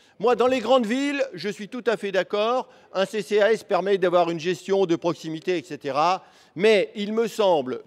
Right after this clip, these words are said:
tout à fait aberrant de vouloir obliger des communes de moins de trois mille à, à, à trois mille cinq cents habitants, et en particulier des toutes petites communes,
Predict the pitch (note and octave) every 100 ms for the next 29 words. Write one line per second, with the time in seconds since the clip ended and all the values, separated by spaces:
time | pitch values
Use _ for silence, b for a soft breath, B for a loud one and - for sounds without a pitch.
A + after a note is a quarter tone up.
0 | - C#4+ C#4 A#3+ - F#3+ C3+ - C4 C4
1 | A#3 F3+ G#2 - - _ _ _ b b
2 | G3 G3+ B3 B3 A3+ A#3 A#3+ A3+ C#4 A3+
3 | - B3 B3 G#3+ D3+ D#3 G#3 D4 A#3+ -
4 | B3 A#3+ A#3 G#3+ G3 G3+ - G3+ G3 D#3
5 | - A3+ A#3+ A3 G#3 G3+ G3+ F#3+ F#3 B2+
6 | b b C#3+ F#3 F#3+ G#3 - G3+ B3 G3+
7 | F#3+ B3+ G#3 B3 A#3 A3+ A#3 A#3 A3+ D#3+